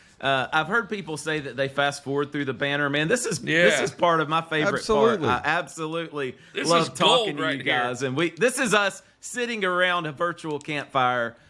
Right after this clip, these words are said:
Speaker 1: shooting the breeze with each other. Man, I absolutely love it. But listen to this story. I'm at a small group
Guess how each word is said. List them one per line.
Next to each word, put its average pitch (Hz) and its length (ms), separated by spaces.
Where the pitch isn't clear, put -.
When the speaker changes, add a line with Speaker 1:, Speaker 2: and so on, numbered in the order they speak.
Speaker 1:
shooting 202 420
the 151 60
breeze 170 340
with 143 140
each 139 180
other. 135 300
Man, 151 240
I 175 260
absolutely 139 680
love 135 280
it. 120 140
But 165 120
listen 240 380
to 202 80
this 180 200
story. 151 500
I'm 214 220
at 233 100
a 151 60
small 175 440
group 110 360